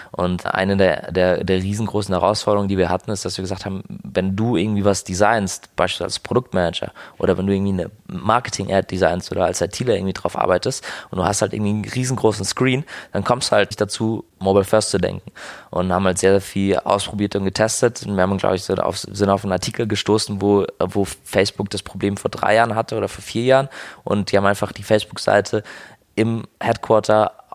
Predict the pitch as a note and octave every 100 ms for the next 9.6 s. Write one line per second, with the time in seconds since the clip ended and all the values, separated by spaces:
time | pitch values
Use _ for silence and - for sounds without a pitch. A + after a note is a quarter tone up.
0 | - - G2+ G#2 G#2+ - - G#2 - A2
1 | E2+ E2+ G2 G#2+ - F#2+ G2 - A2+ A2
2 | - G#2+ A2+ B2+ G2 E2+ G2+ F#2+ F#2+ F#2
3 | F2+ G2 G#2+ G#2+ - G2 G#2+ G2+ G2+ -
4 | - F#2+ G2+ - F#2 F#2 - - - -
5 | A#2 - G2+ F#2 F#2+ G2 G2+ G2 - -
6 | - - - G2 F#2+ G2+ - A2 A2 A#2+
7 | A#2+ A#2 A#2+ B2 A2+ G2+ F#2 G2 - -
8 | - F#2+ G#2 G2+ G2+ G2+ G#2 F#2+ - G#2
9 | - G2 A2 G2+ G#2